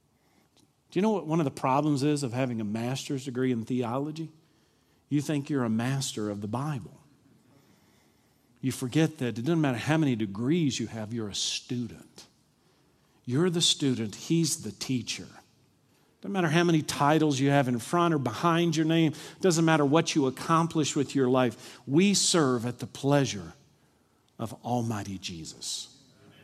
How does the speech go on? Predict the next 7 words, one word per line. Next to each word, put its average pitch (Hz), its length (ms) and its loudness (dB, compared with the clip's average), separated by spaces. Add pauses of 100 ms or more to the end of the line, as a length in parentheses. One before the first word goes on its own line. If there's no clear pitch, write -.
(400)
Amen? 156 560 2 (840)
And 160 160 2
I 151 80 2
need 170 500 4
you 139 360 4 (400)
to - 140 -2
stop 185 720 2